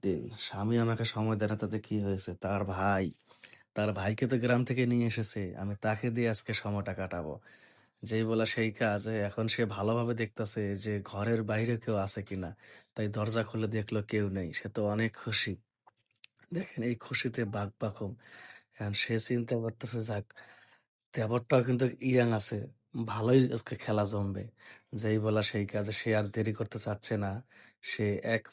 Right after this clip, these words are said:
পা দুই পা করে দেবরের রুমে চলে যাবে। আর তার চাস্তো দেবর তো বেহুল ঘুম। সে কল্পনাও করতে পারে না, আসলে সে গ্রাম থেকে এসেছে চাকরি নেওয়ার জন্য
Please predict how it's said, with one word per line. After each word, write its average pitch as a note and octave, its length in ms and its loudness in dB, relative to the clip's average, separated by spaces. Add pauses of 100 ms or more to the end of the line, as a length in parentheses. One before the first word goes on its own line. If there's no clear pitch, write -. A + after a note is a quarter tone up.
পা A#2 140 2
দুই G#2+ 260 0
পা G#2+ 180 0
করে G#2+ 420 -2 (640)
দেবরের A2+ 440 2
রুমে G#2+ 200 2
চলে G2+ 280 0
যাবে। F#2+ 240 -4 (360)
আর G2 240 -2
তার G#2 140 0
চাস্তো G#2+ 420 -2
দেবর G#2+ 320 2
তো A2+ 200 -2
বেহুল A2 720 2
ঘুম। G2 400 -2 (360)
সে - 200 -4
কল্পনাও A#2 500 2
করতে A#2+ 300 -2
পারে A2+ 240 2
না, G2+ 240 0
আসলে G#2+ 340 -2
সে G#2 100 -4
গ্রাম A2 340 0
থেকে A#2 220 -4
এসেছে A2 280 -4
চাকরি G#2+ 380 -2
নেওয়ার G#2 280 2
জন্য G2+ 420 0